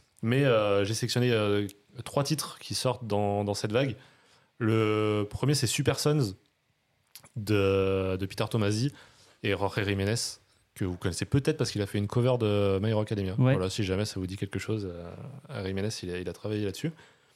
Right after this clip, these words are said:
Speaker 1: Super Sons, c'est tout simplement la réunion entre Damian Wayne, donc le fils de Bruce Wayne, et, euh, le fils, euh, de Superman, tout simplement, qui vont, euh, qui vont s'unir,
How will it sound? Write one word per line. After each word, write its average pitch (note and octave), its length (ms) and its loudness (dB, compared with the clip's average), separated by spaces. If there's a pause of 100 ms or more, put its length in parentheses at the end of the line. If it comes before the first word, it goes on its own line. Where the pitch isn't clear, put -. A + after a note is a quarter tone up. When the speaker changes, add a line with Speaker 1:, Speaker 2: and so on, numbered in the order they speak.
(300)
Speaker 1:
Super C3 280 0
Sons, C3 160 2
c'est A#2+ 120 -4
tout - 60 -10
simplement G#2+ 380 0
la G#2+ 100 2
réunion G#2+ 420 0
entre G2+ 220 -4
Damian G#2 280 0
Wayne, G#2+ 340 0
donc F2+ 160 -10
le F2+ 60 -8
fils - 520 -6
de F#2+ 80 -8
Bruce F#2 220 -8
Wayne, A#2 200 0 (640)
et, G#2+ 240 2
euh, F2+ 320 2
le F2 100 -2
fils, - 340 -4
euh, F2 140 0
de F2 80 -4
Superman, E2+ 400 -4
tout - 100 -12
simplement, F#2+ 340 -6
qui - 200 -12
vont, F#2+ 260 -4
euh, F#2 180 -6
qui - 160 -14
vont G2+ 100 -6
s'unir, A2 500 -2